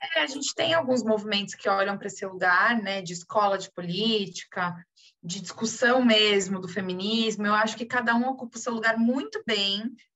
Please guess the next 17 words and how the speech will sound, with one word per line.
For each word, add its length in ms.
E 100
aí, 220
como 180
ecossistema, 800
é 40
muito 200
importante 420
que 60
a 60
gente 200
não 120
reinvente 480
a 40
roda, 380
né? 160
Então, 380
que 260